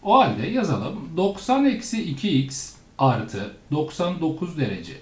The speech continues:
eşittir doksan artı x eşitliği yazılabilir.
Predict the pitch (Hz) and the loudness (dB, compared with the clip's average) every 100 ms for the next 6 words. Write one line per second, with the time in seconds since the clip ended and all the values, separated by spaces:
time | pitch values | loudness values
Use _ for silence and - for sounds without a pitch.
0 | - 123 190 190 208 208 - - - 131 | -10 -6 -4 -6 -4 -4 -6 -16 -8 0
1 | 139 147 - 226 254 220 170 135 160 185 | 0 0 -4 0 2 2 0 -4 -6 -4
2 | 214 - - - - - 160 120 - 160 | -4 -6 -12 -14 -12 -4 -2 -2 -4 -6
3 | 202 104 98 127 - - - | -4 -6 -6 -8 -8 -14 -18